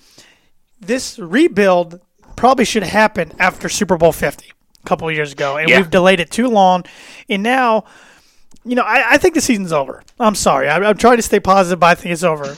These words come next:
Speaker 1: Broncos are
Speaker 2: <laughs>
Speaker 1: oh and four.
Speaker 2: I completely agree.
Speaker 1: And the only oh and four team to ever make the playoffs was, like, the nineteen eighty-something Chargers. It's not happening.
Speaker 2: have,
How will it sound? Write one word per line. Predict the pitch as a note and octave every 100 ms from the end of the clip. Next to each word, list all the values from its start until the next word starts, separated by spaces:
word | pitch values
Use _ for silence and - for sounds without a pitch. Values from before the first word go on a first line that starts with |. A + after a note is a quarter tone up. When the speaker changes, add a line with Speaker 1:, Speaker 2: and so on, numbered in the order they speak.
| -
Speaker 1:
Broncos | G3+ A3 G3
are | G#3+ G#3+
Speaker 2:
<laughs> |
Speaker 1:
oh | B3+
and | G#3+
four. | G#3 G#3+ A#3
Speaker 2:
I |
completely | A3 F3 G#3 F#3+
agree. | C#3 D#3 A3+ A3 A3+ A3+
Speaker 1:
And | G3+
the | G#3+
only | A3+ A#3 B3
oh | A3 G#3+
and | A3+ A#3+
four | A3 A3
team | G3+ - A3+ G#3+
to | G3
ever | G3 G3+
make | G3+
the | -
playoffs | - G3+ F#3 F3
was, |
like, | F3 F3
the | F3
nineteen | F3+ - F#3+ -
eighty-something | F3+ F3+ F3 E3+ E3 - F#3+ E3+ -
Chargers. | D#3+ - D3 - - - - - -
It's | A#3
not | G#3+ A3
happening. | D#3+ E3+ C#4 C#4
Speaker 2:
have, | A3+